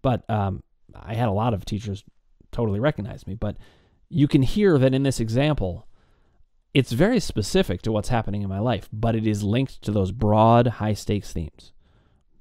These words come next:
Feeling doomed to repeat disappointment and rage because I wasn't recognized as a kid. Those are big, big topics, but it's attached to a specific thing.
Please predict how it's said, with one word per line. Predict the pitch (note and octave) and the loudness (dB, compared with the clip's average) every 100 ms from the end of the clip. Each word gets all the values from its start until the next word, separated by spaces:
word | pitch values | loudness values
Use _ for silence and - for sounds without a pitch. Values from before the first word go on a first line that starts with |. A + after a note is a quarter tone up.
| - | -4
Feeling | B2+ A2 G2 | 0 2 0
doomed | F#2+ A2+ G#2+ G2 | 0 2 4 2
to | F2+ | -2
repeat | G2 G#2+ G2+ | -2 -2 -2
disappointment | G#2 F#2+ - G2+ G2+ F#2 F#2 | -6 -8 -10 -8 -6 -6 -8
and | E2+ | -4
rage | G#2 G2 F2 - | 0 0 -2 -8
because | D2+ - F#2 | -12 -12 -14
I | F2+ | -12
wasn't | G2 E2+ | -12 -10
recognized | G2 G2+ F#2+ G2 | -12 -12 -14 -12
as | - | -16
a | - | -10
kid. | G2 G2 | -8 -4
Those | D3+ | -4
are | - _ | -4 _
big, | A2 A#2 - - _ - | -6 -6 -8 -20 _ -2
big | D3+ D#3+ | 0 2
topics, | B2+ G#2 - - - - - - | 0 -2 -6 -14 -20 -20 -10 -4
but | A2+ | -4
it's | - | -4
attached | G#2+ - B2 - - | -2 2 0 -2 -6
to | A2+ | -4
a | G#2+ | -4
specific | - G#2+ - G2+ - | -6 -12 -10 -10 -10
thing. | F2+ | -10